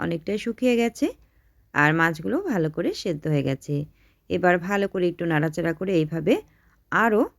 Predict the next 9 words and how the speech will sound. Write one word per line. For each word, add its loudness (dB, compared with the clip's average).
এক -4
মিনিটের -4
মতন 0
একটু -4
ফুটিয়ে 0
নামিয়ে 4
নেব। -2
এটা 2
ঝোলঝোলই 2